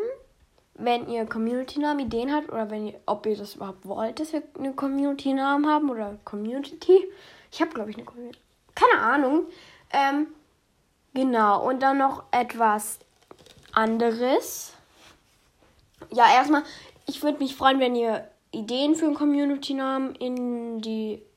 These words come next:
ähm, Kommentarbox macht oder ob, wie ihr das findet, die Idee, so. Ähm, und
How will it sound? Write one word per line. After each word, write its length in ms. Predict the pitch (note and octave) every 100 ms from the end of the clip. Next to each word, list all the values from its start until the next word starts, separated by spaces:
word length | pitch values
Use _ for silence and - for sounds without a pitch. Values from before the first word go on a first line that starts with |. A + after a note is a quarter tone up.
| -
ähm, 340 | G#3 G#3+ G#3 G#3 _ _ _ -
Kommentarbox 680 | B3 A#3 A#3+ C4 C4+ C#4 C#4+
macht 220 | C4+ - - - - -
oder 680 | B3+ B3 A#3+ A#3 A3 G#3+ - - -
ob, 200 | A3 A3 -
wie 360 | - A3 A3
ihr 40 | G#3+
das 200 | G#3+ -
findet, 580 | C#4+ D#4 B4+ E5+ - _ -
die 140 | D4
Idee, 240 | D#4 D#4+ B4+ C#5 -
so. 300 | E4+ G4 A4+ - - - - - _ -
Ähm, 560 | C#4+ C#4 C#4+ C#4+ C#4+ - - - - - _ _ _ _ _ _ _ - - - D#4 -
und 800 | B3 C4 C4 B3+ B3+ A#3+ -